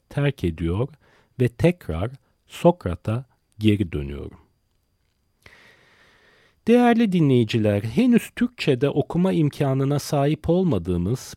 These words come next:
bizim de süre kısıtı nedeniyle çok kabaca değinebildiğimiz bu yapıta, yani boş boğaz düşüncelere, bir gün göz gezdirme imkanınız olacak olursa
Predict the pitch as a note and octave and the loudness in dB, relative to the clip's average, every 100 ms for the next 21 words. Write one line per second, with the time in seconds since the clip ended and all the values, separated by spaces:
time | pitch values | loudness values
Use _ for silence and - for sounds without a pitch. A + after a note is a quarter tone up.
0 | E3+ E3 G#3+ F3+ D3+ - D#3+ F#3 - A#2+ | -4 -2 0 0 -2 -2 -2 -2 -2 -6
1 | - A2 G#2 G2+ G#2 A2 A2 G#2+ A2+ - | -6 -8 -4 -4 -2 -2 -2 -2 -4 -4
2 | G3+ - B2+ G2+ G#2 G2 F2+ F#2+ F#2+ F#2 | -6 -4 -4 0 -2 -2 -2 -2 0 -2
3 | F2+ F#2 F2+ F#2 F2+ A#2+ B2+ - G3 B2+ | -2 -4 -4 -4 -2 -2 -4 -2 0 0
4 | - F2+ - D#2+ D#2+ A2 A#2+ C3+ D3 C#3+ | 0 -6 -6 -10 -12 -4 -2 0 -2 -2
5 | B2 C#3+ - - C3+ D3+ F3+ D3+ G#2+ - | 0 0 0 -2 0 2 2 0 -6 -6
6 | G2 F2 F2 E2 D#2+ D2+ C#2 _ _ _ | -4 -4 -4 -6 -8 -10 -14 _ _ _
7 | _ _ _ E3+ A#3+ E3+ G#2 D2+ G2 G#2+ | _ _ _ 0 2 2 -2 -4 -4 6
8 | D3+ D3 B2+ A2+ G2+ A2+ A2 B2+ G#2+ F#2+ | 6 6 2 2 2 -2 -2 -4 -4 -4
9 | - G2 F2+ F2 E2+ E2 - G#2 G#2 - | -4 -4 -2 -2 -4 -6 -6 -4 -4 -8
10 | E2+ - A2 G2 F#3+ - - F2 | -12 -10 -4 -2 -2 -4 -8 -8